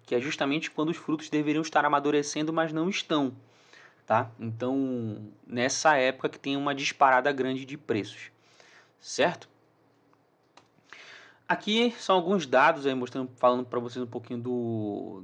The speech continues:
do, do mercado maracujá, tá, pessoal? Vou deixar esse link aqui disponível pra vocês, pra vocês verem algumas tendências produtivas do maracujá no Brasil, certo?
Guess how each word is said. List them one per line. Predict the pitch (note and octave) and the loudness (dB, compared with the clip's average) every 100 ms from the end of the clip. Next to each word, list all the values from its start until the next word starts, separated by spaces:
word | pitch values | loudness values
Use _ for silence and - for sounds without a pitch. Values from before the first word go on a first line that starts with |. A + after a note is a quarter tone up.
| G2+ | -14
do, | A2 G#2+ G#2 G2+ G2 G2 G2+ - - | -8 -6 -4 -6 -8 -8 -12 -16 -6
do | A#2+ | 0
mercado | A#2+ A2+ A2 G#2+ | 0 4 4 4
maracujá, | A#2 B2+ D3 D#3 B2+ C#3 | 4 4 4 2 4 4
tá, | C3 C3+ | 4 2
pessoal? | A#2+ A2 G2 | 0 -4 -4
Vou | G2+ A#2 | -4 -2
deixar | B2 A#2 A#2+ | -2 -2 -4
esse | A#2 A#2 | -4 -6
link | A#2 A2+ | -8 -8
aqui | - | -8
disponível | A2+ A2+ - A2+ A2 G#2+ | -8 -8 -6 -4 -4 -4
pra | A2+ | -2
vocês, | C3+ E3+ C#3 C#3+ - - | -2 -2 0 -2 -4 -10
pra | - | -8
vocês | G#2 A#2+ A2 | -4 -4 -2
verem | A#2+ A#2+ A2+ - - | -2 -4 -6 -16 -10
algumas | A2 A#2+ A#2 | -6 -4 -4
tendências | - D#3+ C#3+ B2+ D#3+ - B2+ | -2 -2 2 0 0 0 -4
produtivas | - A#2+ A#2 A2+ A2+ A2+ | -4 -6 -6 -6 -6 -4
do | A2+ | 0
maracujá | A2 A2 A2 G#2 | 0 0 -2 -4
no | G#2+ | 2
Brasil, | B2+ E3 B2+ A2+ D#3 - _ _ - - - | 6 6 4 -2 -6 -8 _ _ -20 -20 -20
certo? | - - A#2 E3 | -16 -2 2 0